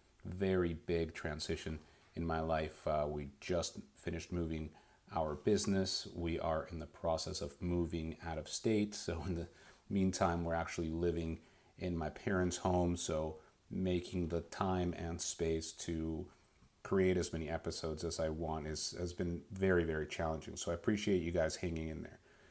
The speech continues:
Um, today, I wanna bring to you an episode on intellectual property,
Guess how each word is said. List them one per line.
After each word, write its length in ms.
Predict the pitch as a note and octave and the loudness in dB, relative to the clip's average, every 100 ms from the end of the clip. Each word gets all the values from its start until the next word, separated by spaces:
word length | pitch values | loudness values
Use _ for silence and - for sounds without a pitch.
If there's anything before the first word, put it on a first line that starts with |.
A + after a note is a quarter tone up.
| - - - - | -20 -20 -20 -4
Um, 260 | G#2 F#2+ F#2+ | 4 4 4
today, 340 | - C#3 F#3+ F3 | 2 6 6 8
I 60 | |
wanna 280 | A2+ G2 G#2 | 6 6 6
bring 300 | F#2+ G2 F#2 | 6 6 4
to 140 | F#2 F#2 | 2 0
you 360 | F2+ F2 F2 - - _ _ - | 2 4 2 -2 -16 _ _ -4
an 160 | G2 | -2
episode 500 | G2+ - - - E2+ | 0 0 -2 0 0
on 220 | E2+ F2+ E2+ | 0 -2 -2
intellectual 580 | E2+ E2+ F2 D#2+ - | -2 0 0 0 -2
property, 640 | D2 - A#2+ - G#2+ G#2 | -2 6 6 6 4 2